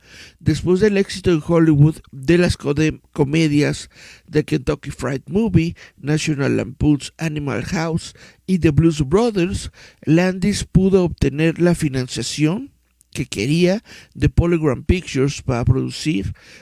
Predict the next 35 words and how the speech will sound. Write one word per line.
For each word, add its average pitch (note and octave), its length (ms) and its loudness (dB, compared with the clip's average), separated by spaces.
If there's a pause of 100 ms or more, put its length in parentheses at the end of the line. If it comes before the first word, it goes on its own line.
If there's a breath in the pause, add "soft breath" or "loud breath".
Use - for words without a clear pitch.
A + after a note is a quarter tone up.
su F3 360 -2
película C#3+ 640 -2
de C#3 240 0
An C#3 140 -4
American B2 460 -4
Werewolf A#2 640 -4
en D#3+ 260 -2
Londres. F3 760 -6 (500 loud breath)
Esta E3 520 2
película F#3 720 0 (200)
fue E3+ 200 2
estrenada E3 420 2
en E3 100 0
los C#3 240 0 (180)
Estados G3 520 -2
Unidos C#3+ 420 0
por - 160 4
Universal C3 640 0
Pictures C#3+ 640 -4 (340 loud breath)
el D#3+ 220 0
veintiuno E3+ 500 2
de G#3+ 60 4
agosto E3 400 2
de D#3 100 4
mil D#3+ 180 -4
novecientos D#3 640 0
ochenta D#3+ 640 0
y C#3+ 120 -4
uno. F#3 420 -4 (400 loud breath)
Se E3 200 2
convirtió D#3+ 420 0
en G3 80 -2
un G3 160 -2
éxito F3 400 -6
comercial D#3 720 0